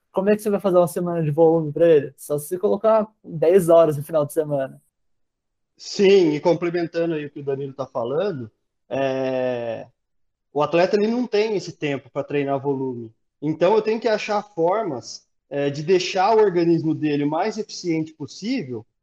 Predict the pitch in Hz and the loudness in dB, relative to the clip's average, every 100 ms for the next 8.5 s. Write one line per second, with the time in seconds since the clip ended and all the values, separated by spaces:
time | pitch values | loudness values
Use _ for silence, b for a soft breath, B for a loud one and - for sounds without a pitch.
0 | _ - 277 254 202 214 220 190 185 180 | _ -4 -2 0 2 2 2 2 2 0
1 | 180 170 170 147 170 151 165 156 151 151 | 2 0 0 -6 -6 -4 -4 -4 -4 -4
2 | 147 - 156 _ 147 143 135 160 220 185 | -8 -10 -18 _ 0 2 0 -2 -4 -6
3 | - _ _ _ - 156 220 220 220 165 | -10 _ _ _ -12 0 2 2 0 -6
4 | 226 247 262 - 151 170 151 185 180 170 | -4 -4 -6 -6 0 0 2 2 2 -2
5 | 175 175 170 196 190 180 160 143 - 185 | -4 -2 -2 -2 -2 -2 0 -2 -2 -2
6 | 262 208 123 - 170 170 185 202 202 240 | 0 -2 -8 -10 -4 -2 -2 0 -2 -2
7 | 165 180 190 233 233 254 233 247 254 269 | 2 4 4 2 -2 -2 -2 -2 -6 -10
8 | 269 254 254 196 120 | -10 -8 -6 -6 -10